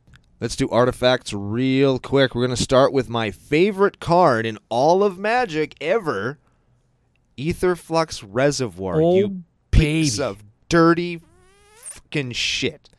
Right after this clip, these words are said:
Speaker 2: Do you remember when we were gaining all that incidental life?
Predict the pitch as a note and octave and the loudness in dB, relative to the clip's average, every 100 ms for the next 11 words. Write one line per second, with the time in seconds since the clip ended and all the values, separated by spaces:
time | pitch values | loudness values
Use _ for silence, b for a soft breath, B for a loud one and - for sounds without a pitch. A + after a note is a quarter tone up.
0 | b b - F#3+ B3+ C#4+ D4 C4+ A#3 A3 | b b 2 4 6 4 4 4 2 4
1 | G#3+ F#3+ D#3+ F#3+ F#3+ C#3+ D#3 F3+ G3 F3+ | 4 4 4 2 0 -2 -2 0 0 0
2 | F3+ F#3 F3 E3+ E3 D#3+ C#3 C#3+ F3 - | 0 -2 -2 -2 -2 -2 0 -2 -4 -12